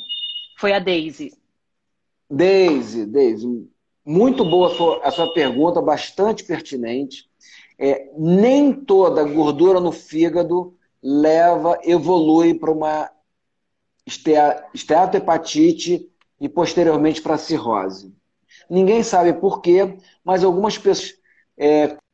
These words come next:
Speaker 2: convivem bem com, relativamente bem com a esteatose hepática. A esteatose pura e simples, ou seja, só a gordura no fígado,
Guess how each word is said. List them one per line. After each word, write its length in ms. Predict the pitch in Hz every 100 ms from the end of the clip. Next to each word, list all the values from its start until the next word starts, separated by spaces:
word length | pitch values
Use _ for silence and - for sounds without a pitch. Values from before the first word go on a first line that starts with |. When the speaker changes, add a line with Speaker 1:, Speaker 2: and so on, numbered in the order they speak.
| _ _ _ -
Speaker 2:
convivem 760 | 233 214 139 214 247 180 180
bem 400 | 151 165 175 180
com, 280 | 180 170 170
relativamente 680 | 165 170 170 156 156 160 156
bem 240 | 143 156
com 80 | 156 165 _ _ _ -
a 40 |
esteatose 560 | 151 - 160 156 156 151
hepática. 420 | 156 120 - - -
A 100 | 170
esteatose 800 | - 208 208 - 165 175 143 143
pura 260 | - 170
e 60 | 147
simples, 540 | - 151 170 143 117
ou 80 | 131
seja, 160 | 131 139
só 240 | 196 208
a 60 | 202
gordura 440 | 156 143 143 139
no 120 | 131 117 - _
fígado, 640 | - 175 151 120 110 101